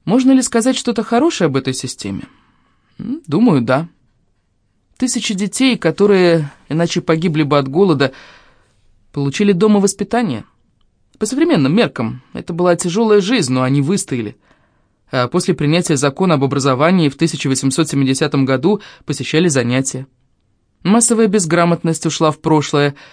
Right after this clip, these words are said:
и через пару поколений население Великобритании уже умело читать и писать. Помню, как примерно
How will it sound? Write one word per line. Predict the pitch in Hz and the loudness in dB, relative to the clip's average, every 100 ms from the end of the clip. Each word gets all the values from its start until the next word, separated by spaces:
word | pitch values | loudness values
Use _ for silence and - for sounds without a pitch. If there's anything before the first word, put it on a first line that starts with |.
| - _ - | -20 _ -6
и | 139 131 | -2 -2
через | - 131 - | -2 -4 0
пару | 180 185 | 0 0
поколений | 151 147 147 202 208 165 143 - - | -2 0 2 4 4 4 0 -4 -6
население | 135 - 170 233 | -4 0 4 4
Великобритании | 220 - 170 151 170 233 | 4 0 0 2 2 4
уже | 170 143 | 2 2
умело | 202 147 165 233 | 2 2 2 2
читать | - 135 185 - | 0 -2 -2 -2
и | |
писать. | 135 120 123 160 - _ _ _ _ _ _ _ _ _ _ _ _ _ _ | -6 -6 -6 -10 -14 _ _ _ _ _ _ _ _ _ _ _ _ _ _
Помню, | 160 143 135 | -2 0 0
как | 147 - | -2 -4
примерно | 143 147 139 139 135 | -2 0 0 0 -2